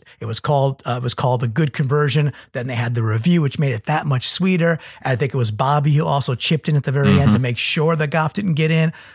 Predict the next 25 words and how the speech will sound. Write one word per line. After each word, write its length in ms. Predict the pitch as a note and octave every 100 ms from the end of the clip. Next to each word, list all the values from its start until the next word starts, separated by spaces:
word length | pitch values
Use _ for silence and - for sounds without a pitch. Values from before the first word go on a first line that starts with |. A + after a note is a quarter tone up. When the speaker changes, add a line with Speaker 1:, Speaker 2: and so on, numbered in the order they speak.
| _
Speaker 1:
But 180 | - D#3
man, 300 | D3+ D#3+ D#3+
oh 80 | D3
man, 340 | C3 B2+ A#2 A2+ - _ -
talk 220 | - F3+
about 220 | E3+ C#3+
the 60 | -
play, 580 | - - F#3+ F#3 E3+ D#3 _
the 80 | -
circumstance, 840 | - - G3 F3+ - F3+ E3+ E3 - - -
the 120 | D#3 -
individual 640 | F#3+ G#3 G3+ G#3 F3 F3+ -
effort 320 | D#3+ - D3+
to 100 | A2+
shuck 480 | - - F#3 G3 -
his 300 | - F#3+ C#3
dude 480 | A#2 F3 C#3+ B2 A#2 - -
and 200 | B2 A#2+
stop 440 | - - D#3+ F#3+
another 360 | E3 D3 E3 F3
human 380 | D#3+ F3+ F3 C#3
being 360 | E3+ D#3+ C#3+
in 140 | C#3 C#3+
his 160 | A2+ -
tracks. 520 | - E3 F3 E3+